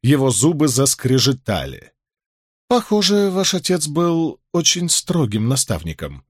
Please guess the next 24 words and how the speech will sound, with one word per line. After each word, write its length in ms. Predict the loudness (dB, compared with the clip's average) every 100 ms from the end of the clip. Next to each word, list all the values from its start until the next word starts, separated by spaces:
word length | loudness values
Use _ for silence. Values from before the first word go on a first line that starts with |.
| _
сказал 420 | -4 0 0 0
Мэтью. 440 | -2 -4 -6 -8 -18 _ _ _ _ _
«Мой 340 | 0 2 4
отец», — 600 | 2 2 2 2 -4 -8 _
ответил 400 | -6 -4 -2 -4
Бидвелл, — 500 | -2 -2 -2 -10 -14 _ _
«выбился 480 | 0 2 2 2 2
в 80 | 4
люди 240 | 4 4
из 160 | 2 2
лондонской 680 | 2 2 2 0 0 2 0
грязи, 540 | 2 2 2 2 -2
как 280 | -2 -2 0
и 160 | 2 4
я. 280 | 2 -2 -16 _ _ _ _ _ _ _ _ _ -4
Мое 240 | 0 2
первое 360 | 2 2 2 0
воспоминание 600 | 0 0 2 2 2 2
о 60 |
нем 180 | 0 0
связано 540 | 0 2 2 2 0 0
с 40 |
запахом 540 | 2 2 0 0 2
реки. 480 | 2 0 2 0 0